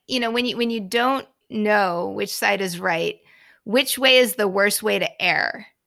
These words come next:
You know what I mean? And, and I was thinking we need to, like you're saying, you need to believe the women, because that would be the worst way,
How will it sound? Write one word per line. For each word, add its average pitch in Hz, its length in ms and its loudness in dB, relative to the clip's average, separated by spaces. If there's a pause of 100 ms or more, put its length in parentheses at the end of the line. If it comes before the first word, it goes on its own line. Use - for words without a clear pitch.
(340)
You 202 100 -2
know 190 140 0
what 202 100 2
I 208 120 2
mean? 226 240 0
And, 220 340 0
and 214 140 2
I 226 100 4
was 254 160 2
thinking 240 640 0 (600)
we 226 400 -2 (200)
need 226 320 2
to, - 320 0
like 208 240 4
you're 214 100 6
saying, 208 720 2
you 220 140 0
need 214 220 2
to 262 100 0
believe 208 460 0
the 202 100 0
women, 196 420 0
because 185 380 -4
that 202 260 4
would 190 220 -2
be 180 240 2
the 190 180 -2
worst 185 480 -2
way, 170 420 -2